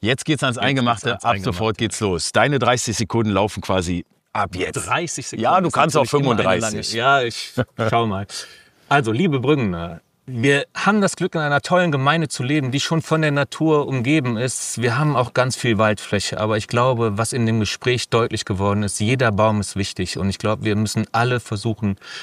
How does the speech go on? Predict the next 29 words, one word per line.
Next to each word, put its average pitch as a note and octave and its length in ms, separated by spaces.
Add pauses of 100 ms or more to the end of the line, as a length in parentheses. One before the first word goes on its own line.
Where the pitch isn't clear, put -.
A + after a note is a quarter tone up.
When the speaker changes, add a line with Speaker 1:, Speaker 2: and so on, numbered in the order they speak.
(140)
Speaker 2:
unseren B2+ 340
Beitrag A2+ 420
zu - 120
leisten F#2+ 580 (380)
und C3+ 160
das - 240 (160)
Schöne D3+ 320
mit C3+ 160
dem A#2 120
Nützlichen A#2+ 440
zu G2 160
verbinden. G#2 400
Und A2 120
ihr A2+ 80
dürft C#3 220
nicht D#3 160
vergessen, C3+ 380
alles, D3+ 320
was C#3+ 180
ihr C3 300 (100)
an C3 140
die B2+ 80
Robin A#2+ 300
Good C3+ 200
Stiftung A#2 460
geht, A2+ 260
geht B2+ 240
nicht C3+ 240
nur B2 300